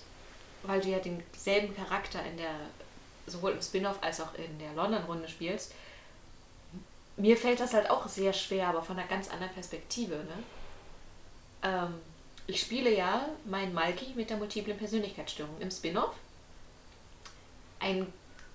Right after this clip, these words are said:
guter Charakter, genauso wie der werte Herschel, den ich ja in London spiele. Witzigerweise ist eine Schlüsselfigur, ähm, sowohl im Spin-off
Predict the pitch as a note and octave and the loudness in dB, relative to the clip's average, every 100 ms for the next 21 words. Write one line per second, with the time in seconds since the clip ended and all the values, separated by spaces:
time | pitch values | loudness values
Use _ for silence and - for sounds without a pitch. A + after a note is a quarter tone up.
0 | - - A#3+ A#3+ A3 G#3 G3+ G3+ A#3+ A#3+ | -10 -4 4 4 6 2 2 0 0 0
1 | G3+ G3 G#3+ G#3 G#3 G#3 G3 G3 F#3+ G#3+ | 4 4 4 2 6 6 6 4 2 4
2 | A#3 - D#3 - - - - - - F3 | 4 2 -4 -6 -18 -18 -18 -14 -4 -2
3 | F3 - F#3 G#3+ A3+ E3+ - - D#3+ G3+ | 0 -2 4 6 6 2 -2 -8 -8 -8
4 | - - - - - - - - - C#4 | -12 -16 -18 -18 -18 -16 -18 -10 0 0
5 | - G#3 F#3+ F#3 G3+ A#3+ F#3+ G#3 - - | 4 6 8 10 10 10 8 4 2 6
6 | F#3 G3+ A3 - C#4+ D4 A3+ G3 G3 F#3 | 6 8 4 4 6 6 2 -2 2 6
7 | A3 D#4 - - - - - - - - | 6 6 0 -14 -18 -18 -18 -16 -4 8
8 | G#3 G3 F#3+ F#3+ - - - - - - | 10 10 8 0 -4 -14 -18 -18 -12 -8
9 | - F#3 A#3 A#3+ G#3+ - C#4 C#4 | -2 8 8 10 6 2 4 4